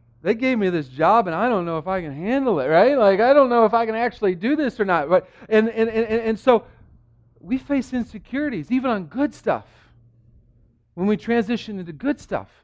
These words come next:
Having a new baby, good thing.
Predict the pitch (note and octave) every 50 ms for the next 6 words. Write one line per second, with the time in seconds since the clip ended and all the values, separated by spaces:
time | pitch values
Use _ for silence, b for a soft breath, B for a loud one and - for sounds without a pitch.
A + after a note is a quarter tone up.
0 | _ _ _ _ _ _ _ _ _ _ _ _ _ _ _ _ - F3+ G#3+ A#3
1 | C4 A#3+ B3 A#3+ A3+ A#3 - _ _ _ _ _ - C3 D3+ F#3 A#3+ C4 B3 D4+
2 | E4 F4+ F4 E4 C#4 G3 C#3 - _ _ _ _ _ _ _ _ _ _ _ _
3 | _ _ _ _ _ _ _ _ _ _ _ _ _ _ _ _ _ _ _ _
4 | _ _ _ _ _ _ _ _ _ - D#4 E4+ E4 - - E4+ D#4 C#4+ B3+ G3+
5 | D3+ A2+